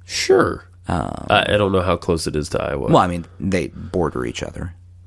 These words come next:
Speaker 1: Do they?
Speaker 2: Yeah.
Speaker 1: Oh, yeah, Iowa's more central than I always
Speaker 2: Yeah,
Speaker 1: think
Speaker 2: they're,
Speaker 1: it is.
Speaker 2: they're, like, right next to each other.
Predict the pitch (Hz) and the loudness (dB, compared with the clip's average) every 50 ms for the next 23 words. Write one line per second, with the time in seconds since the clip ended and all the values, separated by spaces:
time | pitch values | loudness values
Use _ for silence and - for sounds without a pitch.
0 | - 147 - 92 107 123 156 247 302 311 294 285 - - - - - - - - | -10 -4 0 2 4 4 4 4 4 2 0 -2 -6 -12 -20 -20 -20 -20 -20 -20
1 | - - - - - - 131 131 107 - - - 127 127 110 104 92 98 95 95 | -20 -20 -18 -10 -2 2 4 4 6 4 4 2 0 0 0 0 -2 -2 -4 -4
2 | 90 85 - - 90 87 85 - - 76 73 67 69 64 69 73 71 62 52 53 | -4 -4 -2 -2 -2 -2 -2 -2 -4 -4 -2 -2 -4 -4 -4 -4 -4 -4 -4 -6
3 | - - 73 - - - 85 85 - - - 98 95 87 87 80 - - 78 87 | -4 -4 -2 -2 -2 -2 0 -2 0 0 2 0 2 2 0 -2 -2 -4 -2 -2
4 | 80 64 - - 57 - - - - - - - - - - - | -2 -2 -4 -8 -10 -10 -12 -14 -14 -12 -12 -12 -10 -10 -12 -12